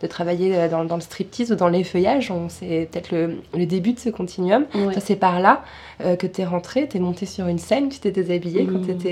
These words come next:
Speaker 1: étudiante, et tu t'es sentie, en fait, plus à ta place sur cette scène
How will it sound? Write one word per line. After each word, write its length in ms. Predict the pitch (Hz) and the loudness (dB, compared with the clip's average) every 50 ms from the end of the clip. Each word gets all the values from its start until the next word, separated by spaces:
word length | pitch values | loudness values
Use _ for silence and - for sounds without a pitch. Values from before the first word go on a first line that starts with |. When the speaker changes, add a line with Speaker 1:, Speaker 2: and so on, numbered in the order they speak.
| 175 175 | -4 -4
Speaker 1:
étudiante, 540 | - - - 180 170 185 202 269 - - - - - - - - - - | -6 -10 -10 -8 -2 0 0 0 0 -2 -8 -16 -14 -14 -14 -12 -10 -6
et 80 | - 170 | -4 0
tu 120 | - 202 | 0 2
t'es 120 | 202 208 202 | 4 4 4
sentie, 320 | 202 196 190 196 - 262 | 4 2 0 0 2 2
en 60 | 247 | 2
fait, 180 | 247 240 233 233 - - | 2 2 -2 -2 -6 -12
plus 340 | - - 226 226 - - - | -8 -8 -6 -6 -8 -6 -2
à 80 | - 196 | -2 0
ta 180 | 190 196 180 180 | 2 0 -2 -2
place 600 | - - - 214 220 262 277 - - - - - | -2 -6 -2 -2 -2 -2 -2 -6 -14 -14 -14 -14
sur 100 | - 185 | -14 -10
cette 220 | - - 185 180 - | -6 -4 -4 -4 -4
scène 320 | - - 214 233 262 269 | -2 0 2 2 2 -2